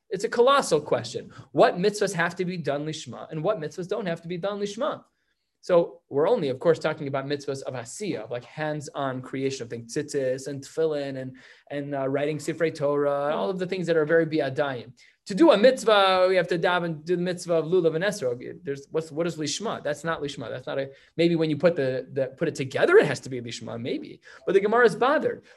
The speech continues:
Rav Yehuda Marav, I should really, Rav Yehuda now in the name of Shmuel says it has to be lishma when you make a talis. Why wouldn't we say the same exact thing when it comes to sukkah?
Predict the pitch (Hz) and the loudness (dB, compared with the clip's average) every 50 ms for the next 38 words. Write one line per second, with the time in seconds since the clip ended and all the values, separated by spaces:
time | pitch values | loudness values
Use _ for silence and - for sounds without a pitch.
0 | _ 208 208 226 220 277 320 285 269 233 202 185 180 190 226 226 160 123 120 127 | _ -2 -2 2 2 2 6 6 6 6 6 6 6 6 6 4 2 0 -2 -6
1 | 135 123 - _ - 123 131 - - 127 160 196 147 127 131 127 131 147 180 170 | -8 -10 -12 _ -8 -8 -6 -8 -4 -2 0 0 2 0 0 -2 -2 -2 -2 -2
2 | 170 160 156 151 151 151 147 147 139 131 123 - - 196 233 247 170 127 123 139 | -2 0 0 0 -2 -2 -4 -4 -4 -4 -6 -8 -8 -4 -2 -2 -2 -2 -2 -2
3 | 139 143 156 139 131 135 131 127 - 143 135 131 131 151 - - 190 254 247 143 | -2 -2 -6 -6 -6 -6 -6 -6 -8 -10 -10 -8 -6 -6 -8 -6 -6 -4 -4 -4
4 | 127 127 123 139 - - - 117 - 147 180 226 147 127 - - - - - - | -6 -6 -6 -6 -6 -6 -8 -8 -6 -6 -4 -4 -4 -4 -6 -8 -14 -20 -20 -12
5 | _ 135 143 156 170 190 190 233 254 302 294 285 254 254 - 269 269 240 226 226 | _ 4 6 6 6 6 6 4 4 4 0 -4 -2 -2 -2 0 0 0 0 4
6 | 208 247 269 294 294 247 190 196 277 294 269 - - 262 339 370 220 185 175 175 | 4 4 4 4 2 0 4 4 4 4 4 2 -2 -2 -2 0 0 0 0 0
7 | 180 214 240 269 269 269 269 254 - 302 294 294 190 127 117 - | 0 0 0 -2 -2 -4 -4 -4 -2 -2 -2 -2 -2 -4 -6 -8